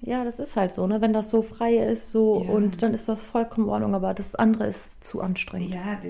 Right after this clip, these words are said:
Speaker 2: ich versteh's halt einfach auch nicht, ne? Dann wird gesagt, „Ja, ihr seid alle Mörder, Mörder.“ Ja, okay.
Speaker 1: Hm.
Speaker 2: Dann bin ich das halt.
Speaker 1: Ja,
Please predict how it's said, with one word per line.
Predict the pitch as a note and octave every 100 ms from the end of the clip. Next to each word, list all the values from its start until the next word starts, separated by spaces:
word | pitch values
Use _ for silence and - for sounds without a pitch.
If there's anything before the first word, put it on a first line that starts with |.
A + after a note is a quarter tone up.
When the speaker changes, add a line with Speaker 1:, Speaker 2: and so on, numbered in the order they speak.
| E3+
Speaker 2:
ich | -
versteh's | - - - D#3 F3+
halt | D#3+ C#3+
einfach | C#3+ C#3+ D3
auch | C#3+ D3
nicht, | D#3+ D#3+
ne? | F3+ G#3 - - - -
Dann | E3+
wird | G3 G3
gesagt, | F3+ F3+ -
„Ja, | F#3+
ihr | F#3+ F#3
seid | F#3
alle | D#3+ F#3
Mörder, | E3+ E3+ G3 G#3 G3 F3
Mörder.“ | F#3+ G#3 G3+ G3 - - - - - - - - - - - - _ - -
Ja, | D#3 F#3 F#3
okay. | G3+ G3+ - - - - - - - -
Speaker 1:
Hm. | G#3+ F#3+ - - -
Speaker 2:
Dann | G3
bin | F#3+ F#3
ich | E3+
das | - D3+ D#3+
halt. | D#3+ -
Speaker 1:
Ja, | A#3 A3+